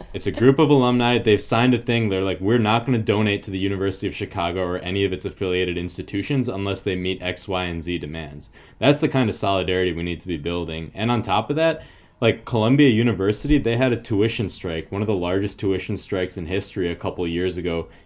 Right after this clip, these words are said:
in response to rising tuition rates and, like, students, low-income students there were suffering from genuine food and housing insecurity, and the university wasn't doing anything to help them.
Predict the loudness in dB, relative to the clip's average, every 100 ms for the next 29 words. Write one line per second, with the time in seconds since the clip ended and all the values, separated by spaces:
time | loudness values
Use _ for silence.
0 | -4 -2 -2 -2 -2 0 -2 -6 -2 -2
1 | -2 -4 -2 -2 -2 -4 0 0 0 -6
2 | -6 -4 -2 -2 -4 -6 -20 -18 0 2
3 | 4 2 2 2 2 0 -2 -2 -2 0
4 | 2 2 0 -2 -2 -2 -4 -6 -4 -4
5 | -2 -4 -4 -2 -2 -2 -4 -4 -4 -8
6 | -8 -10 -6 -4 -4 -4 -4 -4 -2 -4
7 | -4 -4 -4 -4 -6 -6 -6 -6 -6 -8
8 | -8 -6 -8 -8 -12 -14